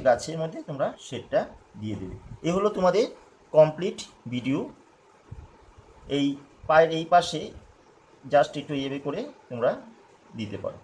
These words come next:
সে-, এই হলো তোমাদের কমপ্লিট ভিডিও। তো এই ভিডিওটি যদি তোমাদের ভালো লাগে অবশ্যই লাইক করো। comment করো, আর ভিডিওটি প্রচুর পরিমাণে share করো তোমাদের ফ্রেন্ডসদের। আর অবশ্যই যাওয়ার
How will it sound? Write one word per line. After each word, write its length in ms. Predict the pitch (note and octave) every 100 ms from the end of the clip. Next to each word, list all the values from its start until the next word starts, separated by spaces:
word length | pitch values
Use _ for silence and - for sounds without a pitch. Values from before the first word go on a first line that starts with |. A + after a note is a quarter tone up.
| - _ _ _ - _ -
সে-, 180 | G2+ - - _ - - _ -
এই 120 | E3+ F#3
হলো 100 | F#3+
তোমাদের 220 | F#3+ F#3 G3 F3
কমপ্লিট 340 | D#3+ E3 F3 C#3+
ভিডিও। 200 | D3 F#3 - - _ _ -
তো 80 | D3 C#3 - - E3
এই 100 | E3+ C#3+
ভিডিওটি 360 | D3 F3 F3 F3
যদি 100 | E3+ E3+
তোমাদের 240 | E3+ E3+ C#3+
ভালো 140 | C3+ D#3
লাগে 160 | D#3+ D#3 D3
অবশ্যই 380 | E3 - F3+ E3 C#3+
লাইক 200 | C#3 D3 - _ _
করো। 160 | D#3+ E3+ G#3 - - _ -
comment 320 | D3+ D3+ F#3 F#3
করো, 160 | F3+ E3+ - - -
আর 80 | A#2+ B2
ভিডিওটি 280 | D#3 F3+ F3+ -
প্রচুর 240 | F#3 G#3+ G3
পরিমাণে 320 | G3 F#3 F3+ F3
share 200 | D3+ D#3 E3
করো 120 | D#3+ D#3
তোমাদের 280 | D3 C#3 C#3
ফ্রেন্ডসদের। 480 | - C3 C3 - D3+ G#3 - _ -
আর 80 | A#2 A2+
অবশ্যই 420 | C#3+ G3 - F#3+ E3
যাওয়ার 240 | C#3+ D3+